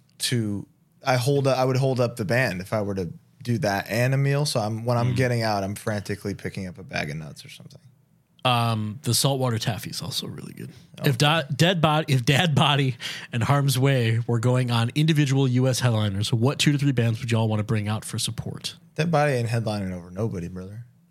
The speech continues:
Speaker 2: Mm.
Speaker 1: We're opening.
Speaker 2: Um,
Speaker 1: We're opening for Harm's Way.
Speaker 2: Yeah, honestly, we would
Speaker 1: Yeah.
Speaker 2: t-, definitely take out Dead Body 'cause everybody,
Speaker 1: Nice.
Speaker 2: everybody in Harm's Way likes that band.
Speaker 1: All right, huge win.
Speaker 2: Um,
Speaker 1: Common Dead Body W.
Speaker 2: <laughs>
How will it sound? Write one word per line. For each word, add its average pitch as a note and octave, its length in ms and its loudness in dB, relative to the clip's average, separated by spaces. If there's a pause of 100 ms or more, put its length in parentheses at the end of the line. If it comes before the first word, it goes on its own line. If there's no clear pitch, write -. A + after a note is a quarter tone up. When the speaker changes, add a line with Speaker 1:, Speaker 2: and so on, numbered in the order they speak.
Speaker 2:
Mm. G2+ 260 -8 (560)
Speaker 1:
We're B2 160 -2
opening. G2 460 -4 (1800)
Speaker 2:
Um, D#3+ 580 4
Speaker 1:
We're C#3 140 2
opening D3 240 2
for A#2+ 140 -2
Harm's A#2 300 0
Way. G#2 300 -2 (680)
Speaker 2:
Yeah, D3 420 4
honestly, D#3 440 4
we C#3+ 180 4
would D#3 100 4
Speaker 1:
Yeah. B2 120 -2
Speaker 2:
t-, - 40 -2 (160)
definitely C3+ 320 4
take B2 160 2
out A#2+ 160 2
Dead A#2 160 2
Body A2 240 2
'cause A2+ 200 -2
everybody, G#2 360 0
Speaker 1:
Nice. G#2+ 220 -4
Speaker 2:
everybody G#2+ 300 0
in G#2 100 -4
Harm's G2+ 260 -2
Way G#2 120 -2
likes G2+ 260 -6
that G#2 160 -6
band. A2 200 -8 (320)
Speaker 1:
All F2+ 60 -16 (100)
right, A2 240 0
huge D3+ 380 0
win. A2 80 0
Speaker 2:
Um, G2+ 460 -2
Speaker 1:
Common D3 440 0
Dead A#2+ 220 2
Body A2+ 300 0
W. A2+ 480 -2
Speaker 2:
<laughs> - 60 -20